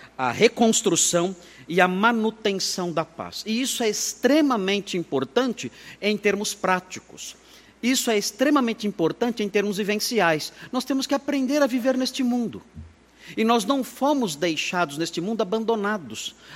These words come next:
às nossas percepções pessoais, às nossas impressões pessoais,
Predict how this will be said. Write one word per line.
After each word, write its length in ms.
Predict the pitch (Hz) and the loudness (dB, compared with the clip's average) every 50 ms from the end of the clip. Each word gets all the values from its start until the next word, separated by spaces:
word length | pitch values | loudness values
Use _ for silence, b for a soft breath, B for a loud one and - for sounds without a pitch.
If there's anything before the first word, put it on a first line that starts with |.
| B | B
às 200 | - 180 190 175 | 4 4 4 4
nossas 300 | 156 196 196 - 208 185 | 4 2 0 0 -2 -2
percepções 800 | - - 208 196 - - 214 208 - - - - 233 254 254 - | -2 0 0 0 0 0 -2 -4 -4 -4 -2 0 0 0 0 -2
pessoais, 680 | - 180 - - - 143 110 87 - - - - - - B B B B B B | -4 -6 -6 -4 -2 -4 -4 -4 -6 -10 -12 -14 -14 -14 B B B B B B
às 200 | - 202 208 175 | 2 2 2 2
nossas 320 | 196 226 - 240 196 160 | 0 0 0 -2 -2 0
impressões 760 | 208 226 214 - 214 202 196 - - - 240 254 269 269 - - | -2 -2 0 0 0 0 0 -2 -4 -4 -4 -2 -2 -2 -4 -4
pessoais, 760 | - 170 156 - - - 135 107 95 - - - - - | -4 -4 -4 -4 -4 -4 -4 -4 -6 -8 -12 -14 -14 -14